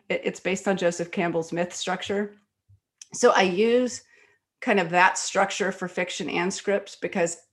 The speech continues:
it really, it works. It's like universal storytelling and what works. Um,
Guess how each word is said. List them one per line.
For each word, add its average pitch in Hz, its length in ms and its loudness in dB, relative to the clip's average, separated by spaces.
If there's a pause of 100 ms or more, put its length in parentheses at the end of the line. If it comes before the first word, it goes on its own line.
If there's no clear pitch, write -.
it - 240 4
really, 196 240 4
it - 180 4
works. - 460 0
It's - 260 -2
like 185 240 -6
universal 185 460 2
storytelling 170 720 0
and 160 120 -4
what - 160 0
works. - 380 -4 (600)
Um, 165 360 4